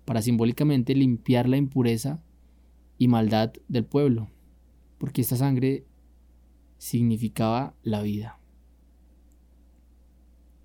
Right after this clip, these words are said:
Y el pueblo de Israel de esta manera experimentaba el amor de Dios,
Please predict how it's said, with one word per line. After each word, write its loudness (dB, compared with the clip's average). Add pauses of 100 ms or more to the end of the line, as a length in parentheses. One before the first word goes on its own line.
(760)
Y 2
el 2
pueblo 4
de 8
Israel 4
de 2
esta 0
manera 2
experimentaba 0
el 0
amor 2
de 0
Dios, -2